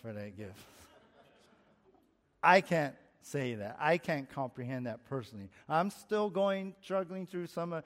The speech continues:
this concepts too. I know it's hard to comprehend, especially when this thorn, this messenger of Satan is so severe, so painful, so troublesome. It's hard for me to fully embrace.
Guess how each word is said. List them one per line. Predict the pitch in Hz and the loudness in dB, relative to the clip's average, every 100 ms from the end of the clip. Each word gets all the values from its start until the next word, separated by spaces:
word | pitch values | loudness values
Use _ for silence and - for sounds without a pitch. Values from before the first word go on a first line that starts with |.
| - - - | -12 -20 -14
this | 135 156 143 | -4 -2 -4
concepts | - 170 160 156 156 131 - | 0 2 2 0 -4 -4 -10
too. | - 180 135 - _ - _ _ _ | -8 -4 -4 -6 _ -20 _ _ _
I | 147 160 | 0 2
know | 170 196 226 | 4 6 6
it's | 226 - | 2 0
hard | 180 165 | 0 0
to | 139 | -4
comprehend, | 143 135 - 127 120 120 | -2 -4 -4 -6 -6 -6
especially | 127 - 185 185 180 | -8 -2 -2 0 -4
when | 160 135 | -4 -4
this | 131 - _ - | -8 -12 _ 0
thorn, | 175 196 175 139 120 | 4 6 4 2 -2
this | 123 135 | -6 -4
messenger | 156 180 175 160 147 | -2 -2 -6 -6 -6
of | 135 | -6
Satan | - 165 170 160 135 | -6 -8 -6 -8 -8
is | 123 | -8
so | - - 185 214 233 | -14 4 8 8 8
severe, | - 214 160 135 117 - - - | 2 -4 -2 -2 -4 -6 -20 -20
so | - 180 202 226 220 | -2 4 6 6 4
painful, | - 180 160 156 135 131 | 0 0 0 -2 -6 -8
so | 120 - 196 220 233 | -8 2 4 6 6
troublesome. | 226 - 208 208 185 165 - 135 120 90 _ _ _ _ - | 2 -2 2 2 0 -8 -10 -10 -10 -12 _ _ _ _ -8
It's | 175 170 | -6 2
hard | 196 175 | 2 2
for | 196 | -2
me | 226 | -4
to | 233 | -4
fully | 139 175 180 165 147 | -6 -4 -2 -2 -2
embrace. | 135 147 151 110 | -4 -4 -6 -8